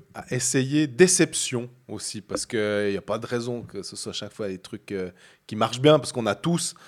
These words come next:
cru en un joueur, puis finalement, euh, on se dit, « Eh non, ça, ça a pas cliqué comme, euh, comme ça devrait. » Michael, il y a un joueur qui te, comme ça, qui te vient, où tu te dis, «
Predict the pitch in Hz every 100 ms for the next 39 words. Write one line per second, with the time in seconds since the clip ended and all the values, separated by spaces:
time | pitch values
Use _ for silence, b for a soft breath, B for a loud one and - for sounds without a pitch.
0 | B B B B - 180 180 151 139 139
1 | 139 123 135 139 160 - _ - 110 101
2 | - 117 117 117 117 127 110 104 104 101
3 | 101 98 95 104 104 107 107 - _ _
4 | 113 123 117 120 _ - - 107 98 98
5 | 98 98 101 101 _ _ b _ - 104
6 | - 135 131 - 151 - 151 135 143 127
7 | 123 120 120 117 117 113 - 120 - 123
8 | 131 110 135 - b b b - 113 -
9 | 135 147 127 175 143 107 117 123 147 -
10 | 104 _ 113 107 107 104 101 110 - 123
11 | 127 101 110 110 127 131 B B - -
12 | 104 107